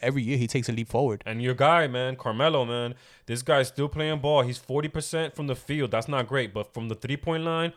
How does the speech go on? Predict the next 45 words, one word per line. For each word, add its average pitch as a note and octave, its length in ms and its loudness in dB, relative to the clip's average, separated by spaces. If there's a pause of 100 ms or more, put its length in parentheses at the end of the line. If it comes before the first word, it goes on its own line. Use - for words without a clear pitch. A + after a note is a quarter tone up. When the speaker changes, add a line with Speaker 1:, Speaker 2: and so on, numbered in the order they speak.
(160)
Speaker 2:
forty-four C3+ 580 4
percent. B2+ 120 4
Speaker 1:
Carmelo C3 400 6
has B2+ 260 -2
completely B2+ 920 0
bought B2 340 4
in B2 180 6
into A#2+ 220 4
Speaker 2:
Yeah. A2+ 100 0
Speaker 1:
his A2 140 0
bench B2 380 2
role. B2 400 4
He, A#2 380 -6
he's, A#2 200 -6
Speaker 2:
He's A2+ 100 -8
a - 40 -4
Speaker 1:
he's A#2 60 -2
Speaker 2:
role D#3 140 0
player. D3 180 -2
Speaker 1:
all C3 280 6
in. B2+ 180 2
He A#2+ 140 -4
loves B2 400 2
the B2 80 0
team B2+ 240 2
that B2 60 0
he A#2+ 100 -2
plays B2 280 0
for. A#2+ 120 0
He A#2 80 -2
loves A#2+ 320 2
the, A#2+ 100 -4
the, A#2+ 400 -8
the, A2+ 180 -8
the A2 80 -8
teammates, C3 520 -2
the A2+ 100 -6
guys B2 280 -2
that A2+ 100 -6
he B2 80 -4
plays A#2+ 360 -6
with, D3+ 240 -2
and B2+ 120 -6
it's B2 80 -4
showing. - 180 -4